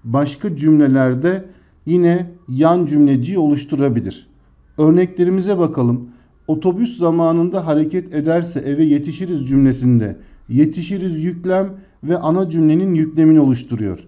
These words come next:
Bakın hareket ederse sözcüğünü görüyoruz. S S A şart ekini gördük. Arkadaşlar bu da yan cümlecik olmuş oluyor. Bakıyorum ki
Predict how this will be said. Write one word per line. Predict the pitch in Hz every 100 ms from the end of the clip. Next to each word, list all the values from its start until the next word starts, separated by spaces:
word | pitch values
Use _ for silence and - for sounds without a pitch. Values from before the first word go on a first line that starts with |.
| _ _ _
Bakın | 170 190 170
hareket | 147 147 165 170 208 208
ederse | 160 180 190 190 185
sözcüğünü | - 170 156 147 165 156
görüyoruz. | 151 135 127 156 160 - _
S | _ 165 165
S | 170 185
A | 175
şart | 170 180 180 175
ekini | 165 151
gördük. | 143 143 127 120 160 - - _ _
Arkadaşlar | 165 170 175 160 156 151 127 120
bu | 156
da | 160
yan | 139 127 120
cümlecik | 117 117 110 120
olmuş | 110 107 107
oluyor. | 107 98 95 92 - _ _ _ _ _
Bakıyorum | 139 160 175 220 240 233
ki | 202 185